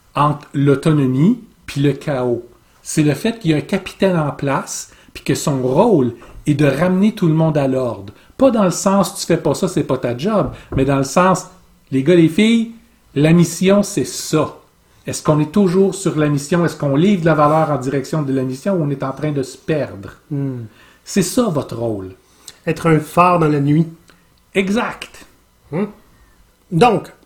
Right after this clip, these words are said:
Speaker 2: un peu comme on a fait avec les quartiers maîtres dans l'autre épisode,
Speaker 1: Mhm.
Speaker 2: on va regarder, y a-t-il des équivalents aujourd'hui au rôle de capitaine de l'époque ?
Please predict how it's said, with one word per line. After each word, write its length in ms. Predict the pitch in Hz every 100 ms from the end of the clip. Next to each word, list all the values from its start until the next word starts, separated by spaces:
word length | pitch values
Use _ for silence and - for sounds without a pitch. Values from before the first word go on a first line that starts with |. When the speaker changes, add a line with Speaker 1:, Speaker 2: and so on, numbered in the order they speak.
| _ _ _ -
Speaker 2:
un 120 | 170
peu 100 | 175
comme 140 | 311 247
on 120 | 185
a 60 | 160
fait 120 | 233
avec 220 | 180 160
les 80 | 175
quartiers 300 | 156 - 147
maîtres 220 | 143 185
dans 100 | 143
l'autre 160 | 143 143
épisode, 340 | 147 131 190 233
Speaker 1:
Mhm. 140 | 120
Speaker 2:
on 80 | 160
va 80 | 190
regarder, 500 | 190 185 180 247 277 - - _ 160
y 80 |
a-t-il 220 | 180 339 311
des 100 | 202
équivalents 580 | 190 160 170 175 220 254 -
aujourd'hui 960 | 247 269 214 190 165 160 165 208 277
au 160 | 185 170
rôle 420 | 143 196 233 170
de 120 | 147
capitaine 760 | 147 - 190 - 160 - 202 196
de 60 | 160
l'époque ? 640 | 143 143 - - -